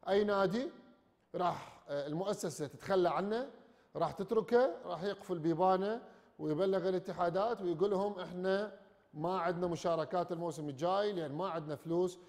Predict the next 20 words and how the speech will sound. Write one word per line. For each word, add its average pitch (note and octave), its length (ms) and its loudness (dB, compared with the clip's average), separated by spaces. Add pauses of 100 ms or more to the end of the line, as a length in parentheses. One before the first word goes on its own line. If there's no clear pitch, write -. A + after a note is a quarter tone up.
(220)
لان E3 160 4
الوزاره D#3+ 460 4
المعينه، E3+ 560 -4
ال-، D3 540 -8
المؤسسه D#3 640 -6
المعينه، E3 560 -4 (300)
الدائره E3+ 720 0
المعينه E3 720 -4 (480)
ما G3+ 720 0 (220)
وفت F#3 320 2 (120)
بوعودها E3+ 500 2
والتزاماتها E3+ 1000 0 (260)
ويانا. D3+ 460 4 (340)
بالتالي G3+ 500 6
الان G#3 300 4
ال-، F3 200 -2
الوزاره F3+ 560 2
مطالبه F#3 640 4
برد E3 420 4 (520)
واضح. D3+ 580 6